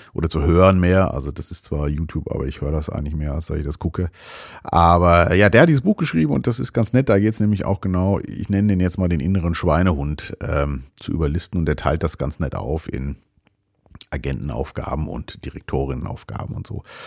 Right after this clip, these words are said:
Äh, vielleicht mache ich da nochmal einen extra Podcast zu. Naja, auf jeden Fall, ähm, mal gucken, ob ich es dann schaffe, wieder etwas mehr zu podcasten, weil ich mach's wirklich gerne,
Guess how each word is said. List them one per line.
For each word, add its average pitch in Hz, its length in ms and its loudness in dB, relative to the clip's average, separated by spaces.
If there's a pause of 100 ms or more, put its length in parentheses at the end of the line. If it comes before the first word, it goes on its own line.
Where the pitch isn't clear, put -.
(320)
Äh, - 180 -6
vielleicht 110 260 6
mache 95 120 6
ich 87 60 0
da 90 60 4
nochmal 80 180 2
einen 78 80 0
extra - 200 -4
Podcast - 440 -10
zu. - 140 -6
Naja, 120 200 8
auf 98 120 0
jeden 143 140 4
Fall, 117 400 6
ähm, 101 420 2 (200)
mal 104 80 -10
gucken, 214 380 2
ob 127 180 8
ich 107 140 4
es - 260 -8
dann 101 220 2
schaffe, 90 480 -2 (580)
wieder - 220 -2
etwas - 300 -2
mehr 69 200 -2
zu - 120 -2
podcasten, 82 600 -2
weil 95 80 0
ich 101 60 0
mach's - 240 -2
wirklich 143 340 0
gerne, 107 420 2